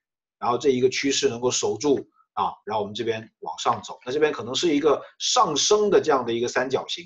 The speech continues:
啊，属于是上升的这样的一个三角形，呃，也就是高点在抬高啊，然后呢，低点也在抬高的这样的一个上升三角形盘整，作为四浪的这样的一个，呃，比较奇葩的这样的一个模式啊。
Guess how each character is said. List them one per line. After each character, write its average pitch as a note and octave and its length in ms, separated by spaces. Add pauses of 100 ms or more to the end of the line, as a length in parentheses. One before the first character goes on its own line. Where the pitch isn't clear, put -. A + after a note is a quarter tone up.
啊， - 80 (180)
属 G2 80
于 A#2 60
是 C3 120
上 E3+ 280
升 D#3 220
的 C#3 100
这 C3+ 80
样 B2 80
的 A2+ 80
一 - 20
个 A2+ 60
三 A#2+ 180
角 F#2 140
形， - 180 (440)
呃， - 160
也 G2+ 40
就 C#3+ 100
是 C#3+ 320 (400)
高 G3+ 220
点 G#3 180
在 C3 120
抬 A#2 180
高 C3+ 200 (340)
啊， - 180 (320)
然 A2+ 180
后 D3 160
呢， A#2+ 280 (340)
低 G3+ 160
点 - 280
也 F2+ 120
在 A2+ 140
抬 - 180
高 A2 220
的 G2+ 80
这 A#2 80
样 G#2+ 100
的 F#2+ 80
一 - 20
个 G2+ 60
上 B2+ 240
升 C#3 180
三 C3+ 200
角 G#2 120
形 G2 200
盘 G2+ 180
整， - 160
作 A2+ 160
为 G#2 80
四 - 260
浪 A#2+ 200
的 G2 100
这 F#2 80
样 G#2 160
的 F#2 80
一 F#2 100
个， G2 140 (500)
呃， F2+ 320
比 A2 80
较 C3+ 140
奇 D#3 260
葩 F3+ 280
的 D3+ 80
这 C3 100
样 D3 180
的 A#2 80
一 A2+ 120
个 A#2+ 120
模 G#2 220
式 - 220
啊。 - 180